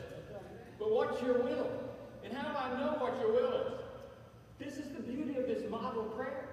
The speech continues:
Because even the model prayer, if you step back for a minute and look at, he gives us insight how we can know the will of God. You say, "Oh, well, how's that?" Let, let's just take a step back. We spoke on the first Sunday about our Father which art in heaven.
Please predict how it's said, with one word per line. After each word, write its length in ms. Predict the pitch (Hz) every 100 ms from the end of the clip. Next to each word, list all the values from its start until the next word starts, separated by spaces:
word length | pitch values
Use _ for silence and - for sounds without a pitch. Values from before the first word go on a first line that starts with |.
| - - - - -
Because 320 | 214 254 - 262
even 240 | 269 320
the 220 | 285 254 254
model 480 | 254 262 254 240
prayer, 800 | 254 277 269 - 208 - - -
if 140 | 208 -
you 60 |
step 360 | - 269 269 -
back 260 | 254 - -
for 140 | 208
a 20 |
minute 380 | 196 190 190 208
and 60 | 233
look 160 | 226
at, 100 | 214 - - - - - - -
he 140 | 247 -
gives 240 | 294 302
us 160 | 240 -
insight 400 | 254 254 247 240 - -
how 220 | 285 285
we 160 | 302 294
can 320 | 285 285 320 254
know 160 | 220 -
the 80 | 151
will 240 | 143 -
of 60 | -
God. 400 | - - - -
You 60 | -
say, 160 | -
"Oh, 160 | - - -
well, 140 | 180 170
how's 160 | 175 - -
that?" 80 | - - - - -
Let, 160 | 226 220
let's 160 | 196
just 320 | 196 - - -
take 240 | 165 170
a 80 | 143
step 340 | - 160 -
back. 540 | 123 131 - - - - - - 156
We 80 | 156
spoke 480 | 156 - 175 180 165
on 220 | 165 151
the 140 | 147
first 340 | 147 175 175 175
Sunday 320 | 180 180 226
about 220 | - -
our 240 | - 147 160
Father 320 | 165 156 156
which 160 | 151
art 160 | 165 -
in 40 | -
heaven. 160 | -